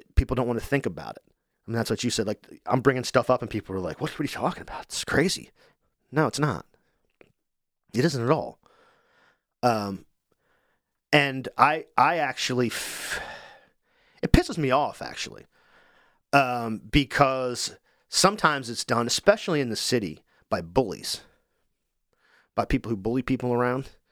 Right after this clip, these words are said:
and tell you how it goes. Like, "Why are you doing this? You're not gonna do it." They're real thin-skinned. That's why, I mean, that's why, to be perfectly honest, that's why when I see Mike Purzycki in public, I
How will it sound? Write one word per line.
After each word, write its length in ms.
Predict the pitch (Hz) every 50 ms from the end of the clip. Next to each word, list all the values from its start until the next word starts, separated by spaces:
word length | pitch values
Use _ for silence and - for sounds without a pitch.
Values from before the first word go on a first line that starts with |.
| _ _ _ _ _ _ _ - - _ _ _
and 100 | 110 101
tell 180 | - - 131 127
you 180 | 131 127 127
how 200 | 117 131 123 120
it 100 | 117 -
goes. 420 | - 123 123 127 135 131 - - - _ _ _ _ _ _ _ _ _ _ _ -
Like, 320 | 107 101 98 - - - _ _ _ _
"Why 160 | 131 147 143
are 80 | 135 135
you 120 | 127 123
doing 280 | 113 117 127 127 127 123
this? 200 | 123 120 - -
You're 80 | 127
not 120 | 113 110 104
gonna 140 | 123 113 110
do 260 | 101 110 117 117 117
it." 180 | 113 - - _ _ _ _ _ _ _ _ _ _ _ -
They're 80 | 120
real 180 | 110 127 131 117
thin-skinned. 840 | - - 131 131 127 123 - - - - 117 117 120 120 123 - - _ _ _ _ _ _ _ _ _ _ _ _ _ _ _ _ _ _
That's 300 | 95 123 147 170 - -
why, 500 | 127 131 131 127 123 120 117 117 104 - - _ _ _ _ _
I 60 | 156
mean, 120 | 185 185 185
that's 240 | 220 247 254 -
why, 260 | - 240 202 196 185 170
to 100 | - 156
be 100 | 147 165
perfectly 480 | - - 185 170 - - - 156 143
honest, 220 | 143 147 156 151 -
that's 120 | 170 -
why 120 | 180 156
when 120 | 139 143 135
I 40 | 127
see 160 | - - 139
Mike 180 | 131 127 123
Purzycki 320 | - - 117 113 120 - -
in 100 | 117 101
public, 300 | - 127 120 117 104 -
I 120 | 104 95